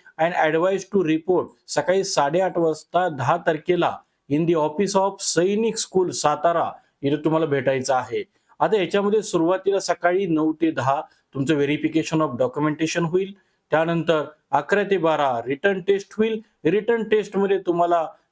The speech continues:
जनरल नॉलेजचे सब्जेक्ट असतील, आपल्याला स्क्रीनवरती I think, अ, दिसत नाहीये, ठीक आहे. जनरल नॉलेज पंधरा मार्क, जनरल इंग्लिश पंधरा मार्क, बेसिक मॅथेमॅटिक्स दहा मार्क आणि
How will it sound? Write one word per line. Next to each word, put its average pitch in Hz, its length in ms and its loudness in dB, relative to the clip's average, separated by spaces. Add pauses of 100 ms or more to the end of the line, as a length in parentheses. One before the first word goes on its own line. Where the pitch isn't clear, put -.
(160)
जनरल 208 440 2
नॉलेजचे 180 480 0
सब्जेक्ट 160 560 0
असतील, 220 360 0 (560)
आपल्याला 175 320 2
स्क्रीनवरती 180 880 0 (320)
I 151 40 2
think, 156 260 0 (240)
अ, 143 100 0
दिसत 160 380 -2
नाहीये, 170 300 0 (420)
ठीक 165 200 0
आहे. - 260 -6
जनरल 196 400 2
नॉलेज 202 360 0
पंधरा 165 380 0
मार्क, 190 280 0 (160)
जनरल 175 400 0
इंग्लिश 175 440 0
पंधरा 160 400 0
मार्क, 175 360 0
बेसिक 156 400 -2
मॅथेमॅटिक्स 165 680 -2
दहा 143 220 2
मार्क 180 280 0 (360)
आणि 175 240 2